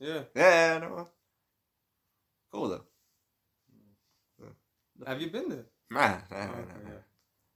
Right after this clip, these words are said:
Speaker 2: It sounds like somewhere, like, I just get transported somewhere else, you know? It sounds like a, sounds like a level on a game.
Speaker 1: Okay. Like, uh, one of those Hot Fuzz kinda
Speaker 2: Yeah, you know what I
Speaker 1: scenes
Speaker 2: mean?
Speaker 1: kinda.
Speaker 2: Yeah, fuck that.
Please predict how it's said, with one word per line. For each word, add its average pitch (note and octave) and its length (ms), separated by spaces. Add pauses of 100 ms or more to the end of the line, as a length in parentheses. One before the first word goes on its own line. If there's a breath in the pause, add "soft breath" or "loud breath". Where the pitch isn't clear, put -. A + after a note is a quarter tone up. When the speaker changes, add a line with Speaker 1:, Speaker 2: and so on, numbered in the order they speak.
(400)
Speaker 2:
It - 80
sounds A2+ 300
like G#2 160
somewhere, G2 380
like, F2 260
I F2 60
just - 240
get - 160
transported G#2 680
somewhere F#2 360
else, G2 320
you - 80
know? F#2+ 80
It G2+ 80
sounds A2+ 240
like G2 180
a, - 160 (960)
sounds - 300
like - 120
a E2 40
level G2 340
on G2+ 120
a G2+ 60
game. F#2+ 380 (920)
Speaker 1:
Okay. A2+ 680 (460)
Like, A#2+ 220
uh, A#2+ 140
one A#2+ 140
of A#2+ 60
those A#2+ 160
Hot - 300
Fuzz B2+ 220 (100)
kinda A2 440 (140)
Speaker 2:
Yeah, D#3 260
you C#3 120
know D3+ 180
what D#3 80
I E3+ 40
Speaker 1:
scenes D#3 140
Speaker 2:
mean? G2+ 120
Speaker 1:
kinda. G#2+ 380
Speaker 2:
Yeah, A2 400
fuck - 220
that. F#2+ 200